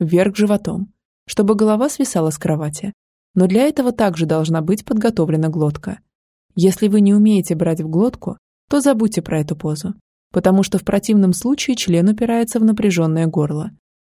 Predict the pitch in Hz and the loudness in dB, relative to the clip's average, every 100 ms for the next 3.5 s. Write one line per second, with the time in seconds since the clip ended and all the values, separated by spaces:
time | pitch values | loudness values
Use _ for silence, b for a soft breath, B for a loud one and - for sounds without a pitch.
0 | _ - 285 285 240 226 214 233 220 214 | _ 0 0 2 0 0 0 2 4 6
1 | 202 190 - 170 139 147 - - _ _ | 4 2 -2 -2 -2 -6 -12 -12 _ _
2 | _ _ _ - 214 208 175 190 180 160 | _ _ _ -2 2 2 2 2 2 0
3 | 156 156 208 226 180 | 0 0 -2 -4 -12